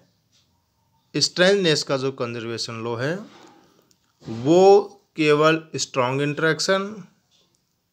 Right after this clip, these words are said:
और इलेक्ट्रोमैग्नेटिक इंटरेक्शन में ही लागू होता है,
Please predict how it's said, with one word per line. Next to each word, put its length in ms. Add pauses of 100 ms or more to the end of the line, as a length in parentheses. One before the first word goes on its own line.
(840)
और 440
इलेक्ट्रोमैग्नेटिक 1160
इंटरेक्शन 560
में 200
ही 120
लागू 300
होता 340
है, 80